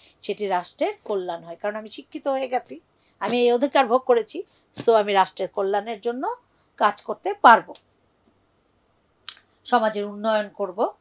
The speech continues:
রাষ্ট্রের উন্নয়ন করব। শিক্ষা লাভ আমাদের অধিকার, আর অর্জিত শিক্ষা প্রয়োগ করা হলো আমাদের কর্তব্য।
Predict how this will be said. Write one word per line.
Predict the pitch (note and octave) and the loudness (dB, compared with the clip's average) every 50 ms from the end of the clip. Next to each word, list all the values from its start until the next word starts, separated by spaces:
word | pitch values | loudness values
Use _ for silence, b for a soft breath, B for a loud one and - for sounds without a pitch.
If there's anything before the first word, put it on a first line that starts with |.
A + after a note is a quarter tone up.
| _ _ _ _ | _ _ _ _
রাষ্ট্রের | F#3 G#3 G#3+ - - - A3+ G#3+ G#3 | 0 0 0 0 -4 -6 -6 -6 -6
উন্নয়ন | G3+ F#3+ F#3+ F#3+ F#3 F3+ F3 | -8 -8 -10 -10 -10 -10 -12
করব। | E3 - F#3 F3 E3 G#3+ C#4+ - - _ _ _ _ _ _ _ _ _ _ _ _ - | -8 -6 -6 -4 0 0 0 0 -2 _ _ _ _ _ _ _ _ _ _ _ _ -6
শিক্ষা | - E4 - - E4 F4 | -6 -6 0 4 8 10
লাভ | E4 D#4 | 10 10
আমাদের | D4+ C#4+ D4 D4 C#4 D4 C#4+ | 10 8 6 6 6 6 6
অধিকার, | A#3+ A3+ A3+ C4 C#4+ - D4 C#4 C4+ D#4 F#4 - - _ _ _ _ _ _ _ _ _ _ _ _ _ _ _ _ | 6 4 2 -2 0 6 8 8 8 8 6 4 -4 _ _ _ _ _ _ _ _ _ _ _ _ _ _ _ _
আর | - F3+ F3+ - - | -4 -4 -4 0 2
অর্জিত | A#3+ A#3 A3 F#3 - C4+ C4+ - F#4+ | 2 2 2 0 -2 -4 0 2 2
শিক্ষা | E4+ - - - B3 - _ - - - C4+ A3+ A#3+ D4 - - _ _ _ _ _ _ | 0 2 0 -2 -4 -4 _ -12 4 6 8 8 8 6 2 -6 _ _ _ _ _ _
প্রয়োগ | - A#3 A3+ A3+ A3 - _ | 0 0 0 0 0 -4 _
করা | - G#3+ G3 G#3+ - | -2 0 0 2 0
হলো | - A#3+ A#3 A#3 | 0 2 2 4
আমাদের | A3 F#3+ G3 G3 A3 D#4+ G4+ - _ | 2 2 2 4 4 4 4 2 _
কর্তব্য। | - G#3+ F#3+ - _ - E3 - - - | -4 -2 -2 -2 _ -16 -20 -20 -20 -20